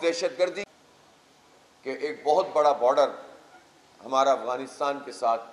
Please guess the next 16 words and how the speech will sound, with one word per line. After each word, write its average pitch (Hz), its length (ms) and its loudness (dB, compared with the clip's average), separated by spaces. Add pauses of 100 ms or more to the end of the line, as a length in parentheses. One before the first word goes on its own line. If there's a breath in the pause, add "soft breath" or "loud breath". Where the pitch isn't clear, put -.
(720)
تقریباً 127 400 -8
ہزار 135 240 2 (100)
کلومیٹر 123 400 -10
کے 107 140 -14
لگ 110 200 -10
بھگ - 140 -10 (1400)
ان 123 120 -12
علاقوں 123 360 2
سے 127 120 -10
لگتا 113 300 2
ہو، 113 100 4 (1600)
اور 147 280 6 (600)
یہاں 151 320 2
اتنی 170 260 -4
بدامنی 147 440 -6
ہو 120 140 -6